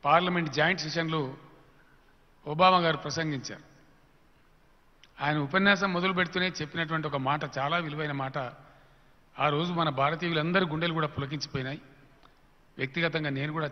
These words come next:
చాలా గర్వపడ్డాను. "గాంధీ గారు గనక ఈ ప్రపంచంలో పుట్టి ఉండకపోతే, ఒబామా అనే నేను అమెరికా అధ్యక్షుడిని అయ్యేవాన్నే కాదు."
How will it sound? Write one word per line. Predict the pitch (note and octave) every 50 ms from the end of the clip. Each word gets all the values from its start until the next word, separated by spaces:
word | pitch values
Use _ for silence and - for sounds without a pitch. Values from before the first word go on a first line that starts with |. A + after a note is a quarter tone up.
| - B2+
చాలా | B2 C3 D#3 E3 E3+ D#3 C#3 C3+ - - - - - -
గర్వపడ్డాను. | B2 C3+ D#3+ D3+ - C#3+ B2+ A#2+ F#2+ - - - - - - - - - - - - - - - - - _ _ _ _ _ _ _ _ _ _ _ - _ _ _ _ _ _ _ _ _ _ _ - D3 C3 C3+
"గాంధీ | C#3+ E3 F#3+ G3+ G3+ G#3+ G#3+ G#3+
గారు | G3+ G3+ G3+ G3+ G3+
గనక | G3 G3 G3 G3 F3+ G3
ఈ | F#3+ F#3+ F#3
ప్రపంచంలో | F3+ - D#3+ D#3+ D#3+ F#3+ F#3+ F3 G3 F#3+ F#3 F3 E3+
పుట్టి | D#3+ - E3 D#3+ G3
ఉండకపోతే, | F#3+ F#3 F#3 F3+ F3 E3+ E3 C#3+ D#3+ D#3+ D#3 F3 F3+
ఒబామా | F#3 E3 D3+ D#3+ D#3+ E3+ F#3 F3+ F3+ F3+
అనే | E3+ E3+ D#3+
నేను | D#3+ D#3 D#3 E3+ F3+
అమెరికా | E3 D3+ C#3+ E3 E3+ E3 E3
అధ్యక్షుడిని | D3+ C#3+ C#3+ D#3 D#3 - E3+ D3+ C#3+
అయ్యేవాన్నే | C3+ C3 D3 E3+ F3 F3+ F3 E3 E3 E3 D#3+ D#3
కాదు." | - C#3+ C#3+ C3+ C3+ B2